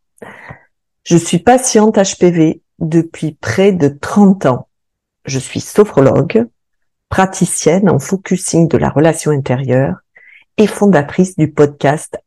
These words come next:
H P V Positive. En mille neuf cent quatre-vingt-quinze, le ciel s'abat sur moi, après un passage chez la gynéco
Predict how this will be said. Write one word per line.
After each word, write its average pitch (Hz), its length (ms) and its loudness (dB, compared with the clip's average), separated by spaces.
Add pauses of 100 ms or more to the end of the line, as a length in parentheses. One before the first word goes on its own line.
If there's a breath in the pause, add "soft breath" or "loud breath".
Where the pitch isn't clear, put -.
H - 240 -4
P 143 120 2
V 131 280 0 (160)
Positive. - 680 -4 (560)
En 139 100 2
mille 180 300 6
neuf 214 160 2
cent 175 240 0
quatre-vingt-quinze, 160 1000 -2 (560)
le 160 180 4
ciel 175 520 0
s'abat 143 440 -2
sur - 320 -12
moi, 107 320 -4 (520)
après 143 400 0
un 131 140 0
passage 170 560 0
chez - 180 -4
la 147 160 2
gynéco 143 720 0